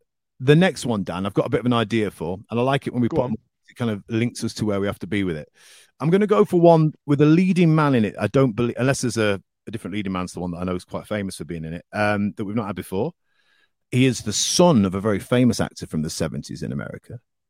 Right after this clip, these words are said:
Speaker 1: and it would be The Lost Boys.
Speaker 2: Okay.
Speaker 1: With old Kiefer Sutherland in there.
Speaker 2: Okay, so interesting fact. I've still not, I've not seen this movie
Speaker 1: Oh,
Speaker 2: either.
Speaker 1: it's a double, it's a double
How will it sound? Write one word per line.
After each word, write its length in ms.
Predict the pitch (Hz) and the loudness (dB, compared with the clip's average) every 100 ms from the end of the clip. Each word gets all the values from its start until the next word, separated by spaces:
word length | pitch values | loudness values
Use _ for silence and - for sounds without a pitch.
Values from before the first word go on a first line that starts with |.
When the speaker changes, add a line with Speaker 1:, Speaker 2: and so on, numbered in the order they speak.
| _ _ _ - | _ _ _ 0
Speaker 1:
and 200 | 98 98 | 2 2
it 100 | - | 0
would 140 | 92 | -2
be 240 | 101 98 - | -2 -4 -4
The 100 | 90 | 0
Lost 320 | 98 107 - | 0 0 -4
Boys. 480 | - - - - - _ _ _ _ _ _ _ _ - | -10 -10 -14 -20 -20 _ _ _ _ _ _ _ _ -20
Speaker 2:
Okay. 420 | 143 - 139 190 - _ _ _ _ _ _ | -20 -18 -18 -18 -20 _ _ _ _ _ _
Speaker 1:
With 120 | - - | -10 -6
old 180 | 92 | -6
Kiefer 400 | - - 98 - | -6 -6 -6 -8
Sutherland 520 | 90 104 92 82 78 73 | -8 -6 -6 -8 -8 -8
in 140 | 73 | -10
there. 160 | 62 - - - - _ _ _ _ - | -12 -16 -20 -20 -20 _ _ _ _ -18
Speaker 2:
Okay, 260 | - 156 | -12 -10
so 260 | 113 156 151 - | -6 -4 -4 -4
interesting 540 | 196 - 151 - 123 | -10 -6 -8 -8 -14
fact. 220 | - 127 - | -12 -12 -8
I've 200 | 147 - | -8 -8
still 200 | 127 107 | -12 -12
not, 140 | 101 | -10
I've 180 | 135 131 | -8 -8
not 160 | 113 - | -8 -12
seen 200 | 95 90 | -14 -14
this 160 | 85 | -14
movie 260 | 90 85 90 | -12 -6 4
Speaker 1:
Oh, 200 | 175 180 | 6 6
Speaker 2:
either. 100 | - _ _ _ | 2 _ _ _
Speaker 1:
it's 140 | - 170 | 2 4
a 60 | |
double, 540 | 143 95 202 147 113 95 | 4 8 8 10 6 6
it's 140 | 127 151 | 4 6
a 60 | |
double 600 | 113 - 175 170 160 147 | 6 8 10 10 8 6